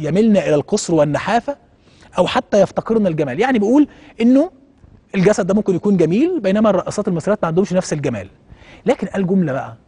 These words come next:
"للجسد المصري حضوره الروحي، فهو جسد شهوي لا شهواني"، بمعنى إنه لا يعرض ذاته عرضا صريحا وخاما، بل مواربا ولماحا، اللي هو الفرق ما بين،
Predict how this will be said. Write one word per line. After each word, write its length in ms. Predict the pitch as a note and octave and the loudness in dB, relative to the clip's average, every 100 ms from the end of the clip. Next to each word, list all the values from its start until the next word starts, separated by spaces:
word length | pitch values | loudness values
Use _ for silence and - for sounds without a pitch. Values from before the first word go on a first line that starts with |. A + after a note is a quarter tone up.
| _ _ _ - - | _ _ _ -20 -2
"للجسد 440 | E3 D#3+ C4+ G3+ D#3 | 0 2 2 0 -8
المصري 400 | D#3+ A3+ E3 D#3+ | -6 -6 -6 -8
حضوره 540 | - D3 G#3 G3+ E3 | -6 -2 2 2 2
الروحي، 440 | E3 F#3 D#3+ - - _ _ _ _ _ | 2 2 0 -8 -20 _ _ _ _ _
فهو 320 | - D3 E3+ | -4 0 2
جسد 380 | D#3 G3+ F3+ D3+ - _ _ _ | 2 0 -2 -8 -14 _ _ _
شهوي 500 | - C#3 C3+ C3 A3+ - - | -4 -4 -4 -8 -8 -10 -4
لا 160 | E3+ F3+ | 0 0
شهواني"، 600 | D3 - D#3+ B2+ G2 G2 _ _ - | -2 -6 -6 -6 -8 -20 _ _ -6
بمعنى 480 | C#3+ E3 E3 G#3+ C4+ _ - - F#3 | -2 0 0 -4 -6 _ -20 -16 2
إنه 220 | F#3+ F#3+ | 4 6
لا 160 | A#3 B3+ | 6 6
يعرض 360 | B3+ A3 F#3+ | 4 2 -4
ذاته 400 | D3+ G3 A#3 G3+ | -2 -2 -2 -2
عرضا 380 | D3 A3+ F3+ F3+ | 0 0 0 -4
صريحا 640 | - F3 G3+ - F#3 F#3 - E3 | -2 0 0 0 -2 -6 -8 -4
وخاما، 680 | E3+ - G3+ E3+ F#3+ D4+ - _ _ _ C#3 | -4 2 2 2 -2 -6 -10 _ _ _ 0
بل 240 | G#3 A3 | 0 0
مواربا 640 | F#3 F#3 F3+ F3 G3+ G3+ | -2 0 0 2 2 0
ولماحا، 640 | E3+ E3+ F3 D#3+ - A2+ A2+ _ - | 0 0 2 0 -4 -14 -20 _ -10
اللي 100 | E3+ | -2
هو 40 | A3+ | -2
الفرق 340 | - G#3 C#3+ | -2 -6 -6
ما 80 | C3+ | -2
بين، 300 | E3 E3+ | 0 0